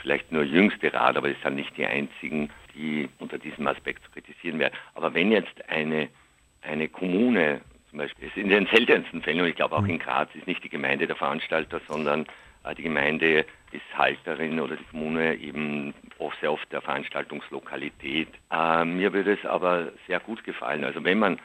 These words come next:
Speaker 1: solche Konzerte, wie gesagt, ich selbst würde es nicht veranstalten, aber es steht jedem frei, das zu tun. Man kann es nicht verbieten. Die Veranstalter und Veranstalterinnen müssen sich aber, wie gesagt, Kritik gefallen lassen. Ich würde es aber schon gut finden, wenn sozusagen eine Gemeinde oder eine Stadt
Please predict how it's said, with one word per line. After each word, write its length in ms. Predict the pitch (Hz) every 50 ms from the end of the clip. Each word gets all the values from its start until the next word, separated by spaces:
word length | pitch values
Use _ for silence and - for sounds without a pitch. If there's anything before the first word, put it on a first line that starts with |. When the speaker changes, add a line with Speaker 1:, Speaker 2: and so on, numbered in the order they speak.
| - - _ -
Speaker 1:
solche 200 | - - - 80
Konzerte, 640 | - - 80 80 - - 78 73 76 - - 92 76 69
wie 80 | 90
gesagt, 260 | 85 - - 80 - -
ich 80 | 87 - -
selbst 240 | 85 82 80 - - -
würde 120 | - 78 -
es 60 | -
nicht 140 | 76 73 -
veranstalten, 800 | - 67 69 78 80 - - 95 95 98 - - 101 107 104 104
aber 260 | - - 62 - 58
es 60 | 57 -
steht 200 | - 69 69 -
jedem 300 | 69 71 67 65 71 67
frei, 400 | - - 60 58 64 71 76 - - - -
das 140 | 76 73 - - -
zu 80 | - -
tun. 240 | - - 87 92
Man 100 | 101 87
kann 140 | - - 64
es 80 | - -
nicht 100 | 73 -
verbieten. 500 | - 80 - - 82 80 - - 110 101 - - - - -
Die 80 | - 90
Veranstalter 680 | - - 71 76 76 - - - 87 85 80 - -
und 100 | 82 76
Veranstalterinnen 720 | - 71 69 71 - 80 73 - 76 76 80 80 85 82 82
müssen 280 | 82 - - - 85
sich 240 | - - - - -
aber, 220 | - - 71 65
wie 80 | - 64
gesagt, 340 | 67 69 - - 55 - - - -
Kritik 380 | - - - - - 78 - - -
gefallen 400 | - - - - 52 64 71 82
lassen. 420 | 78 76 80 - - - 87 85 - - -
Ich 260 | 110 - - - 82
würde 220 | 85 101 104 - -
es 80 | - -
aber 200 | 82 80 78 76
schon 200 | - 87 92 87
gut 220 | 85 87 90 -
finden, 500 | - - 95 92 - - 92 87 82 76
wenn 420 | 73 80 80 85 90 92 90 87 - - - - _ -
sozusagen 340 | - - - 87 80 80 -
eine 240 | - 78 76 76 73
Gemeinde 580 | 78 78 73 76 76 78 92 104 92 82 73
oder 180 | 69 71 - 76
eine 240 | 71 73 73 71 69
Stadt 400 | - - - 73 78 92 -